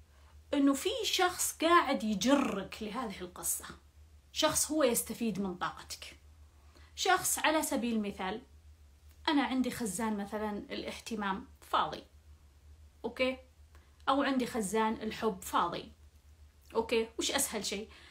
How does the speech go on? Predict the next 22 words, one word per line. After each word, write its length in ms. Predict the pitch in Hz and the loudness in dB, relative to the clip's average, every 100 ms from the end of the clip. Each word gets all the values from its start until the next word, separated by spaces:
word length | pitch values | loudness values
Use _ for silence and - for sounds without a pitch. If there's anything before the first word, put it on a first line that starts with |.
| - - | -6 -2
أسهل 300 | - 269 233 | -2 -2 -2
شيء 140 | 269 | 0
إني 340 | 247 220 226 - - - - - 247 | 0 0 -4 -8 -20 -20 -20 -4 -2
أعطي 220 | 240 240 | 0 0
الناس 360 | 214 220 - | 0 0 -2
آمال. 380 | 220 208 185 165 - - - - - - - - - - - - - - - - - - - - - - | -2 -2 -4 -6 -12 -20 -20 -20 -20 -20 -20 -20 -20 -20 -20 -20 -20 -20 -20 -20 -20 -20 -20 -20 -12 4
أعطي 260 | 339 277 233 | 6 6 2
الناس 340 | 220 269 - | 2 0 0
آمال، 340 | 220 202 180 | -2 -2 -2
أوزع 480 | 254 277 240 170 240 | 2 4 4 2 -2
عليهم 360 | 196 247 220 220 | 0 0 0 0
آمال. 380 | 196 175 156 - - - - - - - - - - | -2 -6 -10 -14 -20 -20 -20 -20 -20 -20 -20 -20 -14
حتى، 320 | - 226 - | -8 -8 -6
حتى 300 | - 196 - | -8 -6 -2
يتعلقون 680 | 220 185 196 208 208 427 392 | -2 -2 -4 -4 -2 -4 -4
فيني. 420 | 226 208 185 143 - - - - - - - - | -8 -8 -10 -12 -16 -20 -20 -20 -20 -20 -20 -4
أوكي؟ 360 | 220 220 320 339 | -4 0 -2 0
هذا 220 | 247 233 | 0 2
شغل 280 | 254 226 208 | 0 -2 -2
الشيطان. 580 | - 202 180 165 151 - - - - - - - - - - - - - - | -2 -4 -8 -12 -12 -16 -20 -20 -20 -20 -20 -20 -20 -20 -20 -20 -20 -20 -2
ويلههم 520 | 220 254 262 220 220 | 2 4 4 2 0
الأمل. 420 | 220 190 180 - | -2 -2 -4 -8